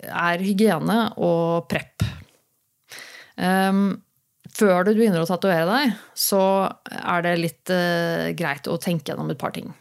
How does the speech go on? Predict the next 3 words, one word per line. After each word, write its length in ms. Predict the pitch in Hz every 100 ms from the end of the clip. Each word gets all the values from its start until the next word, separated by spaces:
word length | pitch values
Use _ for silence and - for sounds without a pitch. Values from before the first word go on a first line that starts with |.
| _ _ _ _ _ _ _ _ _ _ _ - -
Det 120 | 180
er, 300 | - 170 185 185
eh, 480 | 190 185 180 185